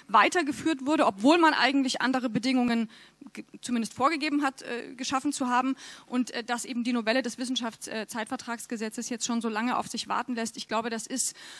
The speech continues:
ähm, tatsächlich, ähm, unbefriedigend an der Stelle. Und da, ähm,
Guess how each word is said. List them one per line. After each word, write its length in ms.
ähm, 380
tatsächlich, 600
ähm, 200
unbefriedigend 640
an 140
der 100
Stelle. 360
Und 300
da, 440
ähm, 520